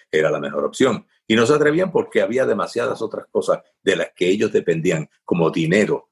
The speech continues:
de los intereses creados, y no les per-, no les permitía eso.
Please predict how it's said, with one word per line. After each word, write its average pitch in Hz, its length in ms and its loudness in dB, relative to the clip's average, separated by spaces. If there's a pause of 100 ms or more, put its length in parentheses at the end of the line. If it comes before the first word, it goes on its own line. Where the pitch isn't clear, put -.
de 85 140 -2
los 73 300 -2
intereses 76 500 -4
creados, - 440 0 (180)
y 87 140 -2
no 64 120 -4
les 65 140 -14
per-, - 180 -2 (520)
no 82 140 2
les 73 120 0
permitía 71 500 0
eso. - 260 -2